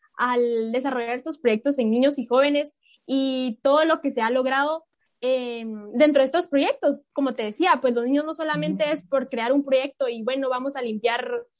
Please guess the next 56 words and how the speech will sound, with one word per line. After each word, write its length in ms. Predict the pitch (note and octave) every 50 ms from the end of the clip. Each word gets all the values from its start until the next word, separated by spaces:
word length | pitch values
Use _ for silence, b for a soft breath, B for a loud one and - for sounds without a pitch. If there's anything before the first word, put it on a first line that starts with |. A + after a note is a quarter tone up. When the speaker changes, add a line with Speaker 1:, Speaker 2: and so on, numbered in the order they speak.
| _ _ _
Speaker 1:
eh, 140 | A3+ A#3 A#3
un 180 | A#3+ B3+ C4 C4+
río 400 | E4 F4+ F#4 E4+ D#4 C#4+ C4 B3
y 80 | B3
ya 100 | A#3+ A#3+
lo 80 | B3+ C4+
limpiamos 400 | B3+ A#3+ A3 B3+ B3+ B3+ D4 C#4
y 40 | C4
se 80 | C#4
acabó, 420 | C4+ C4+ G#3+ G#3+ A#3 B3+ C#4+ - _ _ _
sino 240 | _ D4+ D4 C#4+
que 80 | C#4+ D4+
también 340 | B3+ B3+ A#3+ B3 C4+ D4 C#4+
por 140 | E4 F4+ -
tener 240 | - C4 B3 A#3+
esa 160 | C4 C#4+ D#4+ D#4+
motivación 500 | D#4+ D#4 D#4 D#4+ C#4+ C#4+ A3 A#3+ A#3 A#3+
de 60 | C4
los 140 | C4 A3+ A3
niños, 400 | B3 D4 D4+ D4 C#4+ C#4+ C#4+ -
que 100 | C4 B3
los 100 | A3+ A3
niños 200 | A#3 B3 C4 B3+
descubran 340 | A#3+ - - A#3+ A#3 A#3
su 100 | A#3+ A#3
potencial, 640 | A3 A3 G#3+ G#3+ G#3 G#3+ A3 C4+ C4 B3+ B3+ B3+ B3+ B B B B -
que 80 | C#4 C4
descubran 420 | B3+ B3+ - - C#4+ C#4+ C#4+ D4
que 100 | C#4+ B3
pueden 180 | A3 C4 C4 C4
hacer 200 | B3 A#3+ A#3+ A#3
muchas 340 | A#3 A#3 A3+ A#3 A3 A3+ -
cosas 380 | - D4+ D#4 D#4+ C#4+ C4+ C4+ -
y 120 | C#4+ C#4
que 100 | - C4
aprendan 440 | A3 - - C4+ C#4+ D#4 E4 E4 D#4
muchas 280 | D#4+ D#4+ D#4+ E4+ D#4+ -
cosas, 220 | D#4+ E4 E4+ E4+
no 120 | D#4+ E4
solo 240 | D#4+ - E4 D#4+ E4+
en 60 | D4
el 120 | A#3 A3 A3
tema 200 | A3+ A#3+ C4+ C#4+
ambiental, 440 | C#4+ A#3 G3+ G#3+ A3 A3+ D#4 F#4 - _ _ _ _
dentro 280 | - C#4+ C#4+ C4+ C4+ B3+
de 120 | A#3+ A3+
todo 200 | A3 - B3+ C4
este 200 | C#4 C#4 - D4 -
proceso. 420 | - G#3+ A3 - C4 C4+ - F#3 -
Entonces 280 | A3+ - B3+ C4+ C#4
es 40 | -
algo 220 | D4 C#4+ D#4+ D#4+
que, 240 | - D4+ B3 A3+ -
que 100 | - B3+
me 120 | B3+ C4 B3
mantiene 680 | A3+ G#3 G#3+ G#3+ - B3 C4 D4 E4+ F#4 F#4+ -